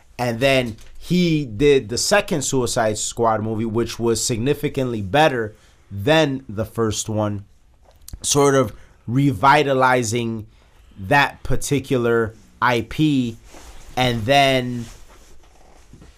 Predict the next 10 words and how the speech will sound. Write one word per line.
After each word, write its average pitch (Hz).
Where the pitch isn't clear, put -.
he -
took -
a 135
character 135
from 190
the 127
Suicide 123
Squad 120
movie, 135
Peacemaker, 120